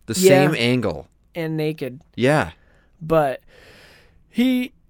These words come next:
Speaker 2: he gets unfro-, <sighs> he gets unfrozen by phase two,
Speaker 1: He's
Speaker 2: the
Speaker 1: tired.
Speaker 2: lo-, the warm liquid goo phase.
Speaker 1: Yeah.
Speaker 2: And all
Speaker 1: <laughs>
Speaker 2: these names are just spot on. They're perfect. But the warm liquid goo phase.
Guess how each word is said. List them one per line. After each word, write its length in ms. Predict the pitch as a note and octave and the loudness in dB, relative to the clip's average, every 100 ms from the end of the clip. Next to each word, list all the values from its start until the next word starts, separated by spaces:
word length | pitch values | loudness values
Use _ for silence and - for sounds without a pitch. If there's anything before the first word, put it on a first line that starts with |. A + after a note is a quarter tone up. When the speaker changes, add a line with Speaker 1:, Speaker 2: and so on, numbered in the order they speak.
| _ | _
Speaker 2:
he 220 | - B3+ | -2 -2
gets 320 | G3+ C#4 D4 C4 | 0 -2 0 0
unfro-, 1000 | B3+ C#4+ C4 - C4 A#3+ D#4 C#4 D#3+ - - - - | 2 2 0 0 0 2 0 2 0 -4 -16 -20 -4
<sighs> 680 | D4 A3 F#3 F#3+ G3+ C4+ D4+ - _ _ | 2 2 4 2 4 2 -2 -14 _ _
he 160 | D#4 | 2
gets 260 | E4 D#4+ - - | 4 0 -2 2
unfrozen 840 | C4 C4+ - A3+ G3 E3+ E3 D#3 - _ - - E3 | 2 2 2 4 4 0 -6 -8 -12 _ -14 -12 0
by 160 | D#3+ | 0
phase 320 | D#3 F#3+ F3+ | 2 2 2
two, 300 | - F3+ D#3+ | 0 0 2
Speaker 1:
He's 120 | E3 E3+ | 0 0
Speaker 2:
the 100 | D#3+ | 0
Speaker 1:
tired. 200 | D#3 D#3 | 0 0
Speaker 2:
lo-, 220 | E3 F#3 | 0 0
the 160 | E3 D#3+ | -2 -2
warm 580 | D3 D#3+ E3 F#3 G3+ F3 | 0 -2 0 0 -2 -4
liquid 520 | E3+ - E3+ D3+ C#3+ | -4 -4 -4 -4 -6
goo 280 | D3+ D3 C#3+ | -2 -2 -4
phase. 500 | - A#2+ G#2 G2+ - | -8 -12 -12 -18 -6
Speaker 1:
Yeah. 120 | A#2+ - - - - - | -4 -4 -6 -8 -12 -6
Speaker 2:
And 120 | F3 | -4
all 180 | F3+ G#3 | 2 2
Speaker 1:
<laughs> 0 | |
Speaker 2:
these 200 | A3 F3+ | 2 -4
names 400 | F3 E3+ D#3+ D#3 | 0 0 0 -4
are 80 | D3+ | -8
just 340 | C3+ C3+ - - _ _ - | -8 -14 -16 -20 _ _ -20
spot 340 | - D#3+ C3+ | -8 -6 -6
on. 180 | A2 G2+ | -10 -14
They're 100 | C3 | -14
perfect. 520 | B2+ D3 - F#2 - _ _ _ _ | -8 -10 -10 -18 -20 _ _ _ _
But 120 | D#3 E3 | -10 -6
the 40 | |
warm 320 | D#3 G#3 A3+ | 0 0 0
liquid 440 | G#3 G3+ F#3+ F3 E3 | -2 -2 -4 -4 2
goo 260 | D#3+ D3+ | 2 2
phase. 460 | C#3+ B2 G#2+ G2+ | -2 -10 -10 -18